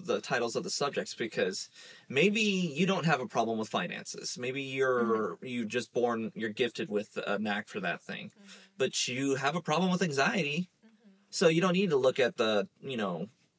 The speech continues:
Speaker 1: episode so-and-so finance, financial
Speaker 2: Yeah.
Speaker 1: help. But right after that, there's anxiety part one. You're like, "I'm gonna go to that one,"
Speaker 2: Yeah.
Speaker 1: right?
Speaker 2: Mm-hmm.
Speaker 1: So I think once we decided to do that, it was kind of like a directory.
Speaker 2: Mm-hmm.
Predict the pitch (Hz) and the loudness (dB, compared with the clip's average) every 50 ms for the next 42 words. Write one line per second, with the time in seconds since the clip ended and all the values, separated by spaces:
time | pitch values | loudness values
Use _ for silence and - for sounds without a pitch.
0 | _ _ _ - - - - 143 131 113 - - 135 123 120 113 - 127 110 104 | _ _ _ 0 0 2 2 2 2 2 2 2 2 0 0 0 0 0 0 0
1 | - 127 113 110 101 92 71 - - - - - - - 127 117 - 101 101 - | 0 0 0 0 -2 -4 -6 -6 -6 -8 -8 -8 -2 0 0 0 2 0 -2 -2
2 | - - - 110 90 82 - - - - - - _ - - - - - - _ | -4 -2 -2 -2 -2 -2 -4 -8 -14 -20 -20 -2 _ 6 6 6 4 0 -4 _
3 | _ _ - _ _ - 107 104 107 104 139 175 - 143 117 117 113 - 123 117 | _ _ -20 _ _ 0 0 2 4 4 4 4 4 4 4 4 4 4 2 0
4 | 113 110 - - - _ _ _ _ - 123 120 113 147 147 143 131 127 123 107 | 0 -2 -4 -8 -10 _ _ _ _ -6 -4 2 4 4 4 4 4 2 0 0
5 | 139 131 110 120 139 165 151 127 120 117 107 101 95 - _ _ - - - _ | 0 2 2 4 4 4 2 2 0 0 0 0 -2 -4 _ _ 0 0 0 _
6 | - - - 117 120 117 107 104 101 98 104 113 113 92 92 87 87 - - - | -20 -8 -6 -4 -2 0 0 2 2 2 4 2 2 2 -2 -6 -8 -10 -16 -20
7 | - - - _ - 113 110 113 - - - - - - - - - - - 131 | -20 -20 -18 _ -2 0 0 0 0 -2 -4 -12 -20 -20 -18 -12 -6 0 2 2
8 | 120 117 113 113 110 107 104 - 117 123 113 - 151 139 127 123 120 - - - | 4 4 4 4 2 2 2 2 0 0 0 0 -2 -2 -4 -6 -10 -12 -16 -14
9 | - 107 107 123 131 156 165 - - - 127 127 135 123 117 107 120 - - 131 | -12 -4 -2 0 0 0 0 -2 -6 -6 -6 -8 -6 -6 -4 -4 -4 -2 -2 0
10 | 123 123 113 104 101 117 110 101 107 120 127 117 98 - - _ - _ _ - | 2 2 0 0 0 -2 -2 0 0 0 2 0 -2 -4 -8 _ -20 _ _ 0
11 | 120 120 113 110 - 151 135 131 120 123 - 113 95 101 95 92 92 87 - - | 0 0 0 -2 -2 -2 0 2 2 0 0 0 -2 -2 -4 -2 -4 -4 -4 -6
12 | - 95 87 87 98 - - _ _ - - _ _ - | -10 -12 -10 -10 -14 -18 -18 _ _ -20 -20 _ _ -20